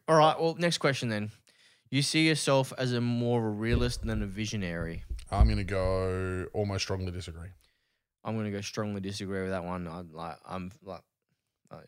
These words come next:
Speaker 1: I just like to envision things. I, I
Speaker 2: A
Speaker 1: like to be, I, li-, I
Speaker 2: visionary
Speaker 1: like to
Speaker 2: vision
Speaker 1: be,
Speaker 2: is scary.
Speaker 1: I, I like to be real, but, like, I don't know. I don't, I don't feel like I'm ever unrealistic.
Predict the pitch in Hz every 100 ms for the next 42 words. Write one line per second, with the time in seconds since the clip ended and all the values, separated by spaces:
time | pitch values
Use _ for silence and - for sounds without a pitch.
0 | - 92 95 82 101 82 _ 90 95 92
1 | 92 98 - 92 92 98 95 - - -
2 | 240 165 170 143 120 135 107 98 117 113
3 | 160 180 - 208 180 135 104 - 196 185
4 | 185 220 294 190 143 107 101 127 107 80
5 | 73 87 85 - - 127 123 110 101 _
6 | _ _ _ _ _ _ _ _ _ _
7 | _ _ _ - 233 - 175 202 160 147
8 | 127 123 107 104 - 104 98 87 110 -
9 | - -